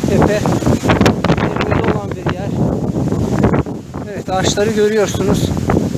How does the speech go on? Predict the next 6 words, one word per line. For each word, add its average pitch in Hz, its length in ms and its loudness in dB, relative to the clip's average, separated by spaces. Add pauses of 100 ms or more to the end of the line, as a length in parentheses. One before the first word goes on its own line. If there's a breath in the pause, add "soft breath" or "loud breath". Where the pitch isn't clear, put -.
(1160)
Rüzgardan - 580 0
secde 196 320 -4
ediyorlar. 180 420 -6 (1400)
Evet, 190 180 2
değerli 190 300 0
takipçilerimiz, 185 800 0